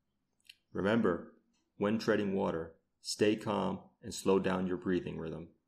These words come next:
This will maximize your conservation of energy.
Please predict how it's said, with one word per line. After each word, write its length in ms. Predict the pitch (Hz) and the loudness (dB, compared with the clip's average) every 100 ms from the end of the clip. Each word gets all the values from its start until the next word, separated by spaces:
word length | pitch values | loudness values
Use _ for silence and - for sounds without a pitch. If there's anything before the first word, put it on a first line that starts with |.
| _ _ _ _ _ | _ _ _ _ _
This 200 | 101 - | -4 -2
will 80 | 92 | 0
maximize 580 | 98 98 107 98 95 - | 0 0 -4 -2 -2 -6
your 80 | |
conservation 640 | - 90 87 90 90 - 92 | -4 -2 -2 0 -2 0 -4
of 100 | 82 | -4
energy. 460 | 82 78 - - | -4 -6 -10 -14